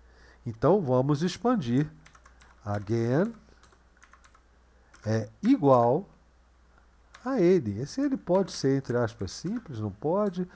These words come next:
Isso é, aí sim é gosto do freguês, porque é um caractere só e é isso que importa pro shell, tá? Vai ter diferença quando a gente estiver trabalhando com teste, com teste na forma de um colchete só. Aqui não tem diferença,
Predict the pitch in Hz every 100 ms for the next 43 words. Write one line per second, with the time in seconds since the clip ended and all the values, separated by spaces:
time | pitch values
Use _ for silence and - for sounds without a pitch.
0 | - - - - - 214 170 156 143 214
1 | - 190 196 160 160 156 165 160 190 165
2 | 135 - 104 160 185 185 165 - - 160
3 | - 160 170 185 180 147 - - 190 -
4 | 156 160 165 165 - 110 90 - - -
5 | - - _ - 127 185 - - - -
6 | 113 156 151 131 123 113 156 147 170 233
7 | - 269 240 185 175 165 151 156 156 139
8 | 120 151 170 123 107 110 120 139 139 -
9 | - 113 117 117 107 120 117 113 110 110
10 | 117 113 - 135 135 - 120 - 123 131
11 | - - 90 - - - 127 110 - 170
12 | 180 170 165 - 196 131 92 -